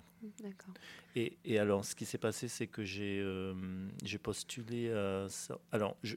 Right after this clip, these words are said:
Speaker 2: je m'étais pas dit que je voulais être artiste, euh, non plus. Je pensais que j'aimais bien dessiner. J'étais intéressé par la mode parce qu'on voyait des défilés, euh, de la Fashion Week française,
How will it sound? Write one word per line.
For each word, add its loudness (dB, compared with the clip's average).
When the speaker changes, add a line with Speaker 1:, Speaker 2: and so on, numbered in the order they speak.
Speaker 2:
je 0
m'étais 4
pas 4
dit -4
que -4
je -2
voulais 2
être 0
artiste, -6
euh, -4
non 2
plus. -6
Je -2
pensais -2
que -16
j'aimais 2
bien 2
dessiner. 0
J'étais 0
intéressé 4
par 0
la 6
mode 4
parce -4
qu'on 0
voyait 2
des -2
défilés, -4
euh, -4
de 0
la 2
Fashion -2
Week -4
française, -6